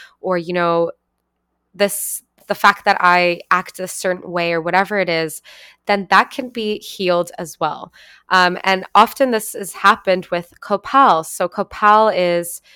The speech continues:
you know, burnt, and it is kinda like sage where, you know, it cleanses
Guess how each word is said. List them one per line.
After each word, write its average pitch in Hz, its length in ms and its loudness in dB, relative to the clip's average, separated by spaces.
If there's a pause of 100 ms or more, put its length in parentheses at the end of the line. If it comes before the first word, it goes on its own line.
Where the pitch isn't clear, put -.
(200)
you 190 100 -6
know, 170 300 0 (580)
burnt, 269 420 2 (100)
and 190 280 -2
it 185 220 -4
is 185 480 -2
kinda 254 260 0
like 285 160 0
sage 190 600 -2
where, 170 240 0
you 170 140 -6
know, 160 100 -6
it - 100 -12
cleanses 240 680 -4